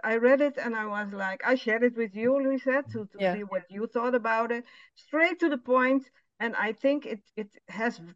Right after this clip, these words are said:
Speaker 1: added value.
Speaker 2: Yes. Well, for people who wondering, who are wondering who Ton is, it's Ton van Erp, uh, the founder of Keton One. So, um, he's, he wrote the foreword to this. Um,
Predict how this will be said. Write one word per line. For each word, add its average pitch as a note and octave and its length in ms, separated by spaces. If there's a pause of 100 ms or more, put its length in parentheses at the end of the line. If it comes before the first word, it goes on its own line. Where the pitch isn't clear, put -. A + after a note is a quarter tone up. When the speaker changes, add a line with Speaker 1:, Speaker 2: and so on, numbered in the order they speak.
(260)
Speaker 1:
added G#3+ 260
value. E3 540 (600)
Speaker 2:
Yes. F#3 460
Well, G3+ 180
for A3 160
people A#3 360
who G#3+ 60
wondering, A3 500
who A3 120
are G#3+ 100
wondering A3 340
who G3+ 160
Ton C4+ 300
is, C#4+ 180
it's - 180
Ton C4+ 240
van A#3+ 120
Erp, C#4+ 300 (460)
uh, A3+ 160
the A3 100
founder B3+ 400
of A3+ 120
Keton A#3+ 380
One. B3 220 (520)
So, A3 360
um, A3 340
he's, A3+ 200
he A3 160
wrote A#3 200
the A3+ 60
foreword A3+ 420
to G#3 140
this. A3+ 320 (580)
Um, C4 640